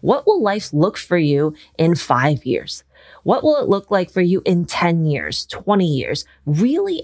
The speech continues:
ask yourself, paint a realistic picture of your life, your day to day,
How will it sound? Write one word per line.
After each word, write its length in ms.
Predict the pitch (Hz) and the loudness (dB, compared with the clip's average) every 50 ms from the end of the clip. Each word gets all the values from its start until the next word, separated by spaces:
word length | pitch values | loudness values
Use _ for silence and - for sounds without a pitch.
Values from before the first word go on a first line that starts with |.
| - | -6
ask 400 | - 160 190 226 220 - - - | -4 -2 -2 -2 -4 -6 -8 -4
yourself, 500 | 147 147 135 - - 117 92 69 - - _ _ _ _ _ - | -4 -4 -4 -2 -2 0 0 0 -2 -6 _ _ _ _ _ -14
paint 320 | - - - 269 294 285 - _ _ _ _ - - | -8 -2 -2 -2 -2 -2 -8 _ _ _ _ -2 0
a 120 | 180 180 | 2 2
realistic 760 | 160 147 175 185 180 170 160 170 208 - - - 175 - - | 4 2 2 2 2 0 0 -2 -2 -2 -2 -4 -4 -4 -4
picture 340 | - 214 208 - - 175 - - | -4 -2 -2 -2 0 -2 0 2
of 200 | - 202 208 185 | 2 0 2 2
your 160 | 190 196 185 | 2 2 2
life, 340 | 170 170 156 131 143 - - | 2 2 0 0 -2 -2 0
your 220 | 151 160 214 247 | 0 2 2 0
day 300 | 220 190 208 190 202 220 | 0 0 0 0 0 0
to 100 | 208 208 | 0 0
day, 380 | 160 139 - 165 151 127 113 | -2 0 0 0 0 0 -2